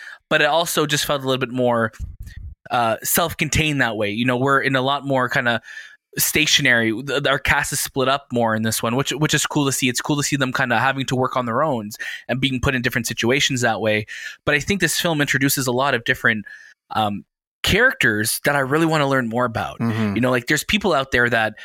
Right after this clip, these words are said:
Speaker 1: um, there's, like, a sequence in the movie where some of our characters get confronted by, like, these almost other, like, hunters or these other kind of people that are,
Speaker 2: Like,
Speaker 1: um,
Speaker 2: other
Speaker 1: trying to, like,
Speaker 2: survivors in a way.
Speaker 1: they're survivors, right?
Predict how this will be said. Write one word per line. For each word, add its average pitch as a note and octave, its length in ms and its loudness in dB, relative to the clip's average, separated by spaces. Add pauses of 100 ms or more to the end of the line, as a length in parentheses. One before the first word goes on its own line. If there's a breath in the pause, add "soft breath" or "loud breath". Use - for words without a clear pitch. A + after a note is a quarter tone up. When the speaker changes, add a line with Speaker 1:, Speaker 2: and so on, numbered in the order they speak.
(280 loud breath)
Speaker 1:
um, G#2 260 -2
there's, C3+ 180 0
like, C3 140 0
a B2 80 2
sequence D3 360 0
in C3 80 0
the B2 60 0
movie B2 240 2
where A#2 440 2
some - 280 -4
of A#2+ 60 -2
our A#2 100 2
characters B2 440 0
get A2 240 0 (240 loud breath)
confronted D3+ 480 0
by, C3 180 2
like, B2+ 200 0
these B2 160 0
almost C3+ 260 0
other, B2 380 2 (500 loud breath)
like, A#2 220 -2 (200)
hunters D3+ 480 2
or A#2+ 100 0
these B2 180 0
other C#3 220 0
kind C#3 200 2
of A#2 100 0
people C3+ 260 0
that A#2+ 160 2
are, A2 260 2 (420 loud breath)
Speaker 2:
Like, - 80 -4
Speaker 1:
um, A2+ 260 0
Speaker 2:
other D3 140 2
Speaker 1:
trying D3+ 220 2
to, B2+ 40 2
like, A#2 100 2
Speaker 2:
survivors G#2 340 2
in G2+ 60 0
a G2 100 0
way. F#2+ 320 2
Speaker 1:
they're D#3 160 2
survivors, D3 640 2
right? B2+ 280 0